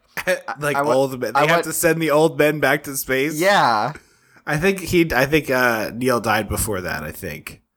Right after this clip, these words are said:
Speaker 2: Oh.
Speaker 1: But yes, old, old, I'd be there for that movie.
Speaker 2: I want, I
Speaker 1: Also,
Speaker 2: want
Speaker 1: have you ever
Speaker 2: two
Speaker 1: seen that video of Buzz Aldrin knocking out the guy who tries to tell him the moon landing didn't happen? It's
Speaker 2: No.
Speaker 1: fabulous. He just, like, straight up old man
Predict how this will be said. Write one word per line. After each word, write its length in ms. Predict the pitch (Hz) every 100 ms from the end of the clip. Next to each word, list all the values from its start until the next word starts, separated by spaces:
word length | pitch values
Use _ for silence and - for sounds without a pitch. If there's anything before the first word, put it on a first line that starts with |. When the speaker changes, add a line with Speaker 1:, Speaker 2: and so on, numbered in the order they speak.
| _ -
Speaker 2:
Oh. 320 | 98 85 80 -
Speaker 1:
But 160 | - 117
yes, 340 | 113 85 78 - _ -
old, 300 | 139 139 135
old, 380 | 104 151 156 139
I'd 260 | 131 165
be 120 | 160
there 220 | 151 135 123
for 120 | 123
that 180 | 101 90
movie. 400 | 98 85 101 - -
Speaker 2:
I 60 | 131
want, 220 | 143 139
I 40 |
Speaker 1:
Also, 120 | 165 143
Speaker 2:
want 100 | 170
Speaker 1:
have 100 | 165
you 80 |
ever 140 | 185 214
Speaker 2:
two 60 |
Speaker 1:
seen 120 | 240 214
that 140 | 190
video 260 | 165 175 170
of 140 | 131
Buzz 180 | 139 147
Aldrin 380 | 143 143 151 135
knocking 400 | 123 131 143 117
out 160 | 120
the 80 | 143
guy 260 | 123 120 127
who 140 | 127
tries 220 | 131 120
to 60 | 117
tell 180 | 127 120
him 80 |
the 80 | 120
moon 200 | 107 127
landing 300 | 135 135 143
didn't 220 | 147 143
happen? 380 | 151 151 160 165
It's 220 | 110 135
Speaker 2:
No. 300 | 123 131 135
Speaker 1:
fabulous. 560 | 143 160 156 120 101 - - - _ _
He 200 | - 190
just, 360 | 196 214 196 -
like, 220 | 156 151
straight 400 | - - 170 165
up 140 | 165 131
old 260 | 143 143
man 400 | 151 147 151 156